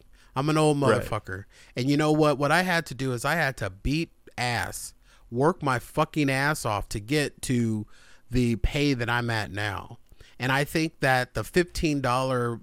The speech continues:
Speaker 1: uh, minimum wage is gonna give a little bit more of a leg up to people that aren't necessarily gonna work that hard for it. Now, this is just my take, okay? But the reason why I also
Speaker 2: It's a bad
Speaker 1: agree,
Speaker 2: take.
Speaker 1: the reason why I
Speaker 2: <laughs>
Speaker 1: also agree with it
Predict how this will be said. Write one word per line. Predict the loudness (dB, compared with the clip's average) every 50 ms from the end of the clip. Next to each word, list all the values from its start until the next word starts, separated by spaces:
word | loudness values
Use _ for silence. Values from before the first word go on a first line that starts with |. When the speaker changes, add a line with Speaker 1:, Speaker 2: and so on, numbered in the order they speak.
| -10
Speaker 1:
uh, | -8 -6 -4 -4
minimum | -4 -6 -6 -4 -4 -4 -4 -4
wage | -2 -2 -2 -2 -2 -4
is | -6 -6
gonna | -6 -6 -6 -6 -6
give | -6 -4 -6 -4 -4
a | -4
little | -4 -2 -2 -2 0
bit | 0 0 -2
more | 0 -2 0 -2
of | -2 -2
a | -4
leg | -4 -2 -2 -4 -4 -4 -6
up | -6 -6 -8
to | -12 -10
people | -8 -8 -8 -6 -6 -6
that | -2 2 2 2 2 0 -4 -12 -18 -20 -18 -6 2
aren't | 4 4 4 4 2
necessarily | -2 -4 -2 -2 -4 -2 0 0 0 2 0 0
gonna | -2 -2 -2 -2
work | 0 0 0 0 0 0
that | -2 -2 -2
hard | -4 -2 0 0 0 0 -2
for | -6 -8 -6 -6
it. | -6 -6
Now, | -6 -2
this | 0 0 0 0
is | 0 0
just | 0 -2 -2 0
my | 2 2 2 2
take, | 2 2 2 2 2 2 -2 -6
okay? | -10 -6 -2 0 0 0 0 -2 -6 -18 -20 -20 -8
But | 2 6 8 8 8 8 4 0 -6 -18 -20 -20 -12 -4
the | -2 2
reason | 4 4 4 4 4 2 4
why | 6 6 6 6 6 4
I | 2 0
also | 0 2 2 2 2 2 4
Speaker 2:
It's | 4
a | 4
bad | 4 2 2
Speaker 1:
agree, | 4 4 6 6 6 6
Speaker 2:
take. | 4 2 -4 -14 -20 -20 -20 -20 -20 -12 -4 -2
Speaker 1:
the | 2
reason | 6 6 6 6 4 2 4
why | 4 6 8 8
I | 8 8
Speaker 2:
<laughs> | 8
Speaker 1:
also | 6 6 6 6 6 4 4 4
agree | 0 0 2 4 6 6 6
with | 6 6 4 2 2 -2
it | -4 -2 -2 -4 -6 -8